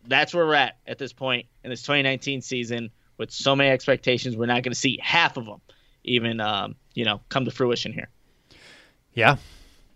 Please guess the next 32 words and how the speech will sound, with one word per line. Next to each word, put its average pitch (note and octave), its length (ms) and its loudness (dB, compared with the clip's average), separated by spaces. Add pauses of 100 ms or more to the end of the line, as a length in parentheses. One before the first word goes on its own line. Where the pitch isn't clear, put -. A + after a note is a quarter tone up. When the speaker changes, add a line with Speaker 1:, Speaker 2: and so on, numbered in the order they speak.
(220)
Speaker 2:
I, A2+ 260 4
I D3+ 40 2
can't, D3 300 2
I D3 120 2
can't F#3+ 260 0 (120)
even, F#3 300 0
I D#3 100 2
can't F#3 220 -6
even E3+ 100 -8
find E3 160 2
a C#3 40 2
positive, G2 600 0
like, G#2 180 -6 (200)
to B2+ 100 -4
even, B2+ 280 2
like, A2+ 240 -2
write A#2 220 0
home G#2+ 220 -2
about F#2+ 320 -2
right F#2+ 280 -2
now F2+ 240 -2
on F#2 120 -4
this F#2 160 -10
offense. F2 540 -6
It's - 260 -14
really B2+ 320 0
bad. A2+ 400 -2 (360)
They A#2+ 80 -4
don't C3+ 180 6
have C#3+ 120 6
an D3 80 4
identity. B2 520 2